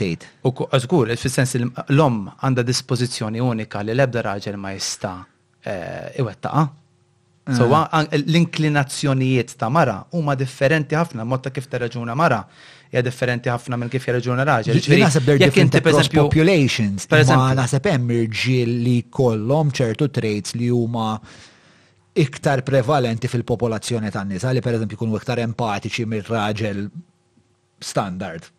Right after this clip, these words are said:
Speaker 1: whatever the hell that is, li jkunu iktar, li, li jkunu iktar e-, emotivi mir-raġel, mir-, mill-average male.
Speaker 2: Ekku.
Speaker 1: Xixa,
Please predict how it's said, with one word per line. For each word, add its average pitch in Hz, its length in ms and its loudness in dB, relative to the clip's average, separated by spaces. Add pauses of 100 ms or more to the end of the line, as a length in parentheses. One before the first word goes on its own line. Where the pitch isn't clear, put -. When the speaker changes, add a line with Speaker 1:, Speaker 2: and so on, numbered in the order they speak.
(380)
Speaker 1:
whatever 110 360 -6
the - 80 -12 (260)
hell 113 180 -10
that 101 180 -8
is, 90 140 -8 (300)
li 120 120 -2
jkunu 135 240 4
iktar, 135 240 0
li, 135 140 -4 (120)
li 139 160 -2
jkunu 127 240 0
iktar 120 520 -2
e-, 135 200 -8
emotivi 127 800 0
mir-raġel, 107 920 -2 (580)
mir-, 131 220 2
mill-average 120 580 2
male. 104 480 -4
Speaker 2:
Ekku. - 240 -8 (220)
Speaker 1:
Xixa, 143 320 0